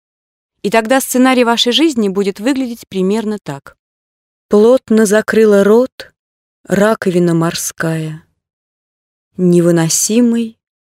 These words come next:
зной. Ива склонилась и спит.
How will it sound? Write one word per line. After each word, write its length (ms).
зной. 720
Ива 300
склонилась 880
и 80
спит. 640